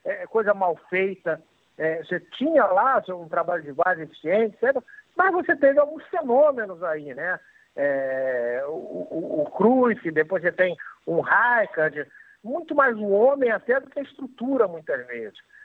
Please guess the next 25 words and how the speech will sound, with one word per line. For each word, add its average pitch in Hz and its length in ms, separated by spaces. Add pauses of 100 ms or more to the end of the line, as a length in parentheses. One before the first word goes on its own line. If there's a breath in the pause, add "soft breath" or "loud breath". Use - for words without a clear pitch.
(160 loud breath)
É, 147 540
e 247 100
aí 233 160
depois 233 300
tem 285 100
um 294 80
fenômeno 226 560
que 226 100
é 247 40
o 240 60
Guardiola, 226 800 (360 soft breath)
e 202 120
proporciona, 233 840 (360 soft breath)
mas 294 180
a 226 80
gente 226 220
vai 269 200
vendo 240 320
que 285 140
nem 311 220
sempre 294 280
segurou. 277 460 (240 loud breath)
Eu 339 160
me 339 80
lembro 320 260